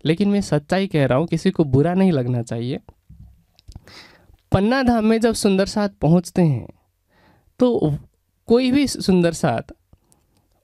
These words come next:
आपने देखा होगा कि भिन्न-भिन्न स्थानों में भिन्न-भिन्न सुंदर साथ के द्वारा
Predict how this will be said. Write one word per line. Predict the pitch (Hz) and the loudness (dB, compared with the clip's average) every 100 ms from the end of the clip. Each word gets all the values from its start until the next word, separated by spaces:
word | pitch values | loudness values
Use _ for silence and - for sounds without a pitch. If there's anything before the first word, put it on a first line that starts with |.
| - | -2
आपने | 165 - 214 | 0 2 2
देखा | 190 196 214 | 2 2 2
होगा | 185 160 - _ _ _ _ _ _ _ _ _ | 2 0 -4 _ _ _ _ _ _ _ _ _
कि | - 208 | -2 0
भिन्न-भिन्न | 170 143 170 202 190 196 190 | 0 0 0 2 2 2 0
स्थानों | - - 180 180 | -4 -2 0 2
में | 180 | 2
भिन्न-भिन्न | 147 143 165 165 165 160 160 147 - _ | 2 2 4 4 4 4 2 -2 -10 _
सुंदर | - - 156 165 | -6 0 2 2
साथ | 175 196 185 | 0 -2 -2
के | - 170 | -2 0
द्वारा | 147 131 139 113 | 2 2 2 -2